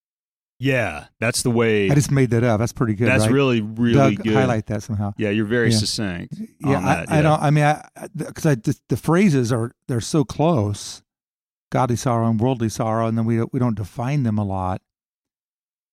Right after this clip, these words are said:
Speaker 2: But, okay, to, so to get to the place of godly sorrow, you mentioned something about spending time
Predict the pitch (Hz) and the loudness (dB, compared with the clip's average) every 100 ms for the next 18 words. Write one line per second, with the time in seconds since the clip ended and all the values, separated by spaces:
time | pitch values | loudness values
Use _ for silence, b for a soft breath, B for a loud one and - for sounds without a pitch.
0 | _ _ - 131 135 - _ - 160 127 | _ _ -8 -2 -2 -4 _ -2 0 0
1 | - 123 - - 139 113 - 147 175 - | -2 -8 -8 -4 -2 -2 -2 -4 -4 -2
2 | - 160 131 - 127 123 110 104 117 110 | 0 2 2 0 -2 -2 -6 -4 -2 -2
3 | 101 - 123 139 110 98 113 135 120 - | -4 -4 -4 -2 0 0 0 0 0 -2
4 | 120 - 123 107 120 110 110 107 - _ | -8 -6 -6 -6 -6 -4 -4 -4 -8 _
5 | _ _ _ _ - - 151 135 117 113 | _ _ _ _ -16 -2 0 0 0 0
6 | 120 113 113 110 | 2 0 -2 -4